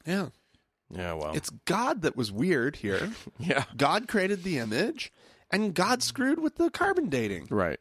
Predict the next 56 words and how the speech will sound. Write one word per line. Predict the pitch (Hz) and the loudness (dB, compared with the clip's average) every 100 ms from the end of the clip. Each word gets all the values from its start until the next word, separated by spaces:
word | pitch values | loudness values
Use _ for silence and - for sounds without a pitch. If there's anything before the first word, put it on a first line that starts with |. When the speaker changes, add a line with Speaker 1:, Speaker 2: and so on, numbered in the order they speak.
| - | 0
Speaker 2:
Yeah. | 120 | 4
Speaker 1:
Sorry, | 120 254 | 4 4
folks. | 214 180 226 135 | 2 0 2 0
Speaker 2:
That's | 120 | 2
all | 143 147 | 4 4
you | 143 | 2
can | 143 131 | 2 2
Speaker 1:
That's | 117 | 0
all | - 202 240 | -2 0 0
you | 240 | 0
have | 254 - | -2 -2
to | |
say. | 233 - 247 277 92 - | -2 2 2 0 -4 -10
Speaker 2:
Yeah. | - 139 - | -4 -2 2
Speaker 1:
You | |
don't | 226 | 2
have | 220 | 2
to | - | 0
be, | 180 | 2
like, | 185 147 - - - - - | 2 2 -2 -20 -20 -16 0
going | 143 151 139 | 4 4 4
in | 135 | 2
and | 139 127 - | 2 -2 -4
doing | 120 139 135 | 2 4 4
all | 123 127 | 2 2
this | 120 | 0
dumb, | 107 104 113 117 117 113 | -2 -2 0 0 -2 -2
like, | 110 95 90 | -2 -2 -4
research | - 123 - 120 117 | 0 0 2 0 0
on | 107 104 | -2 -2
neutrino | 101 - 113 113 | -4 -2 -2 0
emissions | 104 101 110 - 110 110 110 | 0 -2 -2 -2 -2 -2 -4
and | 104 98 101 - - - - - | -4 -6 -8 -14 -20 -20 -20 -6
Speaker 2:
Because | 226 - 202 | 0 2 4
the | 202 | 4
real | 196 - | 4 6
Speaker 1:
guessing | - 143 131 | 6 4 4
whether | 120 120 | 4 4
there | 117 117 | 4 2
was | 113 | 2
an | 110 - | -2 0
earthquake | 113 117 - 117 110 107 | 0 0 0 2 2 -2
and | 101 95 | -6 -2
this | 117 127 | 0 0
and | 101 104 | -2 0
that. | 110 110 107 - | 0 0 -2 -4
And | 110 | -8
it's | 101 - | -6 -2
like, | 147 139 _ _ _ _ | -2 -2 _ _ _ _
Speaker 2:
When | - 160 | 0 2
Speaker 1:
why, | 226 | 4
Speaker 2:
it | 285 | 0
Speaker 1:
why, | - 214 | -2 -4
bu-, | 269 - | -4 -6
it's, | - 185 - | -8 -10 -6
if, | - 175 | -4 -4